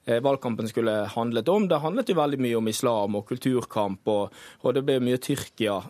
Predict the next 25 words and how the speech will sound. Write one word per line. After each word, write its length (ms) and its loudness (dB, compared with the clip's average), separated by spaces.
eh, 300 -2
eh, 120 -2
mot 220 -2
slutten. 400 -2
Så, 220 2
så 140 -2
når 100 4
Wilders 380 2
sier 160 4
at 100 0
dette 240 -2
ikke 140 0
er 160 0
over, 340 2
så 260 0
har 200 2
han 160 0
jo 180 0
helt, 460 -2
eh, 160 -2
rett 280 -6
i 120 -2
det. 180 2
Men 140 4
en 80 4